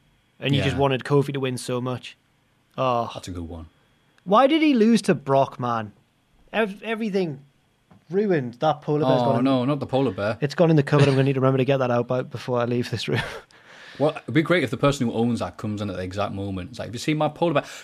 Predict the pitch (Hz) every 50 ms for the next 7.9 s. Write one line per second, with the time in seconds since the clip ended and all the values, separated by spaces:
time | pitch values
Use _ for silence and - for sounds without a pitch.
0 | - _ - - - 170 113 98 - - - - - - 196 - - 214 185 190
1 | 185 147 - 139 180 170 147 120 - - - _ _ _ _ _ _ _ - -
2 | - - - - _ _ _ _ _ _ _ _ _ _ _ - 90 85 82 80
3 | 82 - _ _ - - - - _ _ _ _ _ _ _ _ _ _ - 131
4 | - - 123 113 107 107 101 - 107 90 85 80 - 156 170 156 156 - 139 143
5 | 147 151 147 143 - 120 104 95 113 120 117 117 117 - - 127 120 113 110 104
6 | 95 - 120 117 117 120 113 110 104 - - 107 85 101 101 95 87 101 98 95
7 | - - - 90 87 85 - - - _ - - - - - - -